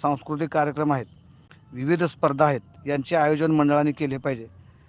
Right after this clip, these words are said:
या उपक्रमामध्ये सर्व जाती धर्माचे तरुण तरुणी व इतर नागरिक सहभागी झाल्याने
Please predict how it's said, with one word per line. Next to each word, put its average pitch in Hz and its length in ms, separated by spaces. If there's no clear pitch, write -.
या 165 220
उपक्रमामध्ये 156 920
सर्व 175 340
जाती 156 280
धर्माचे 147 360
तरुण 151 320
तरुणी 147 320
व 147 120
इतर 143 280
नागरिक 143 320
सहभागी 131 380
झाल्याने 127 340